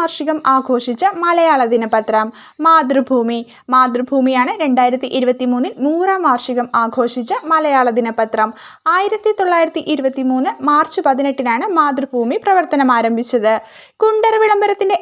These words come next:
എത്രാമത്തെ വാർഷികമാണ് രണ്ടായിരത്തി ഇരുപത്തിനാല് ജനുവരിയിൽ ആചരിച്ചത്? ഇരുന്നൂറ്റി പതിനഞ്ചാം വാർഷികം. ഇരുന്നൂറ്റി പതിനഞ്ചാമത്തെ വാർഷികമാണ് രണ്ടായിരത്തി ഇരുപത്തിനാല് ജനുവരിയിൽ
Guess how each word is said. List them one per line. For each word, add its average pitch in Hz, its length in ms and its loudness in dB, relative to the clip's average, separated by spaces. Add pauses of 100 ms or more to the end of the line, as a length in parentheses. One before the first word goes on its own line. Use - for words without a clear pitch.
(100)
എത്രാമത്തെ 381 600 0
വാർഷികമാണ് 254 640 0 (200)
രണ്ടായിരത്തി 359 560 0 (160)
ഇരുപത്തിനാല് 254 680 0
ജനുവരിയിൽ 247 500 0 (180)
ആചരിച്ചത്? 247 640 0 (520)
ഇരുന്നൂറ്റി 269 480 2
പതിനഞ്ചാം 254 640 0
വാർഷികം. 220 460 0 (460)
ഇരുന്നൂറ്റി 277 480 2
പതിനഞ്ചാമത്തെ 277 760 2 (100)
വാർഷികമാണ് 277 680 0 (100)
രണ്ടായിരത്തി 262 460 2 (100)
ഇരുപത്തിനാല് 262 540 0 (100)
ജനുവരിയിൽ 247 500 0